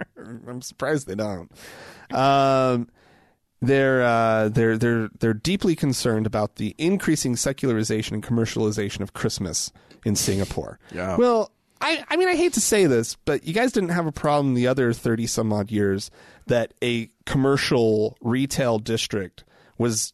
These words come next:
Speaker 1: decorating itself up for Christmas in a nation that's not Christian,
Speaker 2: Right,
Speaker 1: not
Speaker 2: yeah.
Speaker 1: largely Christian,
Speaker 2: Right.
Speaker 1: right?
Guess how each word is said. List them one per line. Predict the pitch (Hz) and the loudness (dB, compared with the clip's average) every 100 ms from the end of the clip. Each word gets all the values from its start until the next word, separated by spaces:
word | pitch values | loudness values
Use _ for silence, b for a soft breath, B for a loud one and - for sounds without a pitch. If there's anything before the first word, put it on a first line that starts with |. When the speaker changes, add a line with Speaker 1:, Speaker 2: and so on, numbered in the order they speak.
| 120 | -6
Speaker 1:
decorating | 147 135 156 127 113 | -2 0 0 0 -2
itself | - 120 110 | -2 -4 -2
up | 107 | -4
for | - - | -6 -16
Christmas | - - - 95 95 - b b b _ | -4 -2 0 -2 -2 -6 b b b _
in | 139 | 0
a | 139 | 2
nation | 135 156 170 147 | 2 2 2 2
that's | 117 113 | 0 0
not | 117 117 156 165 - | 0 2 2 0 -4
Christian, | - 156 - - 65 | -2 -2 -2 -6 -2
Speaker 2:
Right, | 120 156 135 101 | 2 4 2 2
Speaker 1:
not | 143 | 2
Speaker 2:
yeah. | 143 131 | 4 4
Speaker 1:
largely | 139 151 139 123 | 4 2 2 0
Christian, | 117 110 101 - 73 113 | -2 -6 -8 -10 -8 -2
Speaker 2:
Right. | 131 127 | 0 2
Speaker 1:
right? | 110 - | 0 -6